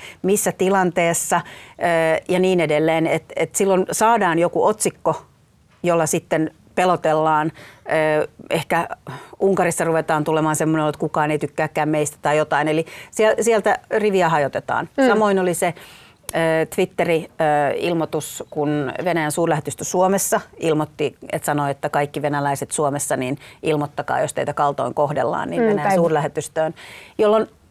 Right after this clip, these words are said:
Speaker 1: jälleen kerran siinä pelotellaan, ihmetellään, että mikä tän, niin kuin, kokonaisuuden taustalla on, miksi näin, ö, oh, löydetäänkö sieltä joku,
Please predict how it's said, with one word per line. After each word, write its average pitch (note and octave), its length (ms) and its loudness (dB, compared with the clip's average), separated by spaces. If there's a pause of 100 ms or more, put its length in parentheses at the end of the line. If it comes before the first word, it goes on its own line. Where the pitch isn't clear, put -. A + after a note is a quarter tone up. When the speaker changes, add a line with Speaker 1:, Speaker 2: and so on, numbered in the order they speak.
(280)
Speaker 1:
jälleen A3+ 300 2
kerran A#3 340 2
siinä E3+ 240 0 (140)
pelotellaan, G#3 800 4
ihmetellään, F#3 560 2
että D#3+ 120 -4
mikä F#3+ 240 0
tän, E3+ 380 0
niin D#3+ 160 0
kuin, - 120 -14
kokonaisuuden D#3 720 0
taustalla F3 720 2
on, E3+ 220 0
miksi F#3 340 -2
näin, F3 460 0 (400)
ö, D3+ 640 0
oh, D#3 80 -2 (340)
löydetäänkö E3 540 0
sieltä F3 380 2
joku, D3+ 400 0